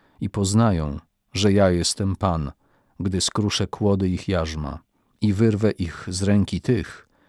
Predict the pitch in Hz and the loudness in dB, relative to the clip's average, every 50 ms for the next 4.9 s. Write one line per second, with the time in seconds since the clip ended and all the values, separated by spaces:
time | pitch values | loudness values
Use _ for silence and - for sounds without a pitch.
0 | _ _ _ - - - 104 92 92 98 - 101 92 98 - - - 95 92 80 | _ _ _ -8 -4 -4 -2 0 0 -2 -2 -2 -2 -4 -4 -6 -6 -4 -2 -2
1 | 85 92 98 104 95 85 80 76 67 60 62 64 80 - _ _ _ _ _ _ | -2 -2 -2 -2 0 0 -2 -2 -4 -6 -8 -8 -10 -14 _ _ _ _ _ _
2 | _ _ _ _ _ _ _ _ _ - 101 104 98 101 123 123 117 110 98 98 | _ _ _ _ _ _ _ _ _ 0 2 2 4 6 6 6 6 6 6 4
3 | 90 90 90 92 - - - 104 95 - - - 95 92 90 - 90 95 104 95 | 2 2 2 0 -2 -2 -2 -2 -2 -2 -4 -2 0 0 0 0 0 0 0 0
4 | - 107 95 92 95 90 87 87 101 98 85 76 73 67 - - - - | 0 0 2 2 2 2 2 2 2 0 0 0 -4 -8 -10 -14 -20 -20